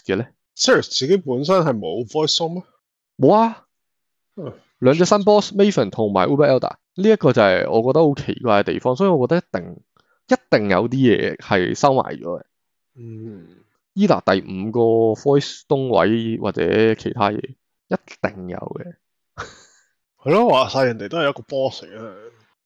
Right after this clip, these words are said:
Speaker 2: 仲有
Speaker 1: 哦。
Speaker 2: endgame boss。
Speaker 1: 係啊，佢都係拎返曾經嗰啲 in 咩啫嘛，佢大可以將，佢大可以將，誒，新嗰兩隻 boss 每人疊，你要打晒兩個，然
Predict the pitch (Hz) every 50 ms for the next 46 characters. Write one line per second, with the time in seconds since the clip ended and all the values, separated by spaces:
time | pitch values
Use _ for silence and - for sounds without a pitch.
0 | _ _ _ _ _ 151 151 - 120 120 127 135 143 139 139 143 147 143 135 131
1 | 120 127 123 120 117 110 - - - - - - _ _ _ _ _ _ _ _
2 | 139 143 151 - - 156 160 175 170 - _ - 254 214 170 170 196 190 214 202
3 | 202 185 - - - - - 147 165 165 151 143 151 160 165 - - 156 156 151
4 | 151 151 156 151 147 139 147 143 135 123 120 - 110 - 151 160 - - - 123
5 | 120 120 - 117 151 196 185 165 143 - - 175 170 165 170 - _ _ _ _
6 | _ _ _ _ _ _ _ _ _ - 196 190 - 156 151 135 131 160 202 202
7 | 190 151 - 180 180 180 175 175 - 113 110 107 101 98 104 101 98 98 - -
8 | - - - 175 175 185 175 160 147 135 120 117 113 - - 139 135 - - 135
9 | 127 107 98 101 113 110 85 80 - 101 95 - _ _ _ _ _ _ _ _
10 | _ _ _ _ _ 147 139 131 131 135 127 131 - 135 143 123 107 98 98 101
11 | 107 98 92 -